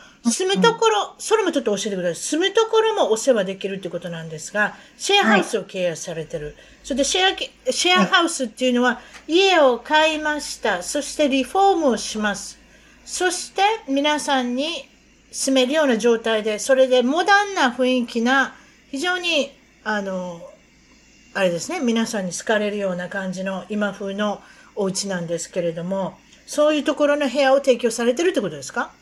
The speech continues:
Speaker 2: はい、まあ、あの、買ったり借りたりいろいろですけど、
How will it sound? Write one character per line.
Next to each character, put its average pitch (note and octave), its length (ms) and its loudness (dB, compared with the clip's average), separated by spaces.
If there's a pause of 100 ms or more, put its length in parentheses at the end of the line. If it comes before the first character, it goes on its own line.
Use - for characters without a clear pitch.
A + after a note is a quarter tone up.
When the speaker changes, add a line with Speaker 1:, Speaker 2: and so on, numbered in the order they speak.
(680)
Speaker 2:
は G#3 100 -2
い、 A3 80 6
ま G3+ 200 4
あ、 - 20 4
あ G3 40 4
の、 F#3+ 140 2
買 G#3 160 0
っ - 100 -6
た A#3+ 100 6
り G#3 200 2
借 - 280 -2
り F3 40 4
た G3 160 2
り E3+ 220 4
い - 20 4
ろ F#3+ 100 2
い F#3 80 2
ろ - 220 -4
で - 60 -12
す - 100 -18
け F3 120 2
ど、 C4 380 4